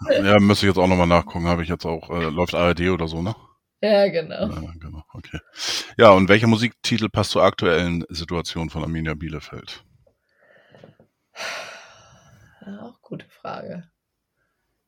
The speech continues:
Speaker 1: Schwierig. Oh, die, ich,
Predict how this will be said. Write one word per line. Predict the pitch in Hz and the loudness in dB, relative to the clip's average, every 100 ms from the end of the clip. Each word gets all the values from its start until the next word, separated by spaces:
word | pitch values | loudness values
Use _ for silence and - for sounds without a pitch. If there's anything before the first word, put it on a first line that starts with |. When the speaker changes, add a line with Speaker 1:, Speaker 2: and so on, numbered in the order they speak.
| _ | _
Speaker 1:
Schwierig. | - - 285 330 262 - - - _ _ _ _ _ _ _ _ _ _ _ _ _ _ _ _ _ _ _ _ _ - | -20 -18 -12 -10 -10 -14 -20 -20 _ _ _ _ _ _ _ _ _ _ _ _ _ _ _ _ _ _ _ _ _ -4
Oh, | 185 170 156 _ _ _ | -2 -2 -6 _ _ _
die, | - 196 190 196 | -8 -6 -6 -10
ich, | 196 | -14